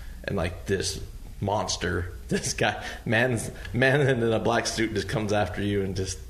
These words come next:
he's the boogeyman, right? Or the guy that kills the boogeyman, Baba Yaga, right? This guy is like, eh,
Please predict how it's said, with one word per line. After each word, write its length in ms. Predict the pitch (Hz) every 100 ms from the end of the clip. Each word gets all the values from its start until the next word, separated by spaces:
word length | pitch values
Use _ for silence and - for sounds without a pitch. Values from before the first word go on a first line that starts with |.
| - - - - - - -
he's 140 | 110
the 60 | 104
boogeyman, 440 | 110 98 92 92
right? 180 | 98 -
Or 80 | 110
the 100 | 101
guy 100 | 104
that 140 | 92 85
kills 160 | 98 92
the 20 |
boogeyman, 380 | 90 127 82 120 -
Baba 280 | - 107 101
Yaga, 320 | 95 90 104 -
right? 180 | 113 113 - - 160 - - - - - - -
This 160 | 156
guy 180 | 151 127
is 120 | 117 107
like, 320 | 104 104 -
eh, 360 | 403 381 370